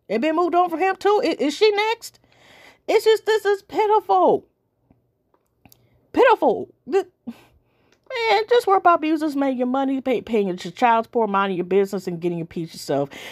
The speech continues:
And eventually, you know, like he said, he eventually wants to get married someday, and he wants to cont-, uh, my ex-children kids, even though it's kinda sad how he did some of his baby moms and just be like, you know, deny even after D N A test, hopefully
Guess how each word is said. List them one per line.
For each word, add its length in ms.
And 140
eventually, 680
you 80
know, 200
like 240
he 100
said, 240
he 80
eventually 420
wants 280
to 60
get 160
married 380
someday, 600
and 220
he 100
wants 280
to 280
cont-, 240
uh, 240
my 240
ex-children 480
kids, 360
even 160
though 100
it's 80
kinda 220
sad 260
how 120
he 60
did 200
some 200
of 40
his 140
baby 300
moms 420
and 160
just 240
be 80
like, 320
you 100
know, 160
deny 460
even 320
after 280
D 220
N 80
A 140
test, 320
hopefully 240